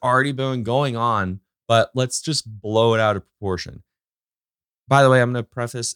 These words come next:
everything with, I, I'm not downplaying it. Of course, like, I'm sure people are getting very, very sick and or dying.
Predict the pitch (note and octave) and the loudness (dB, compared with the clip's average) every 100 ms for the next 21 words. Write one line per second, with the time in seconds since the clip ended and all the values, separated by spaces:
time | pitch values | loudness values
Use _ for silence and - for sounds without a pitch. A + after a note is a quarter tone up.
0 | - G#2+ A#2 A2+ A2 G#2+ G2+ - _ _ | -12 -12 -10 -8 -8 -6 -8 -10 _ _
1 | _ _ _ _ - G#2 - - A2 A#2 | _ _ _ _ -10 -8 -8 -4 0 2
2 | A#2+ A#2 A2+ G#2 _ _ _ _ _ _ | 2 2 0 -2 _ _ _ _ _ _
3 | _ G#2 A#2 G#2+ G#2+ G#2+ - G#2+ G#2+ G#2 | _ _ 2 2 2 -4 -6 -6 -4 -4
4 | G#2 G#2 - _ _ _ G2 - A2 G#2 | -4 -6 -10 _ _ _ -20 -2 0 0
5 | - G2+ F#2 G2 F#2 - F#2+ G#2 F#2 F#2+ | 0 -4 -4 -6 -8 -10 -10 -10 -10 -6
6 | F#2 F2+ F2+ E2+ F#2 F2+ F2+ F#2+ F2 F2+ | -4 -4 -6 -6 -8 -4 -2 -2 -2 -6
7 | F2 F#2 F2 _ - F#2 F2+ E2+ F2 E2 | -4 -6 -6 _ -10 -6 -6 -8 -8 -10
8 | F2 F2+ F2 F2+ F#2 F#2 | -2 0 2 -2 -6 -10